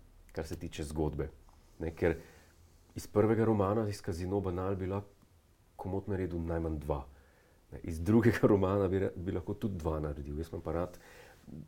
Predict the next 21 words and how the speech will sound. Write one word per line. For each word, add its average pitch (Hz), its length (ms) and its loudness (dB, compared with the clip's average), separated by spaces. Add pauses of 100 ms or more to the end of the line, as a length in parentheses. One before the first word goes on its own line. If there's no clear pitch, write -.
(500)
da 98 340 -4
se 95 160 -2
zgodi, 85 420 2
da 82 120 0
je, 85 120 -2
da, 85 180 -4
da 87 120 -2
je 87 120 -2
šokantno. 95 640 -2 (400)
Eh, 80 100 -4
tretji 120 360 2
roman, 101 380 2
eh, 92 140 -6
Doktor 101 320 -4
Nobody, 95 520 0 (720)
marsikdo, 85 600 -4
eh, 92 500 -2
opiše 87 500 -8
kot 78 500 -6
zelo 95 420 4
temačen 80 580 -2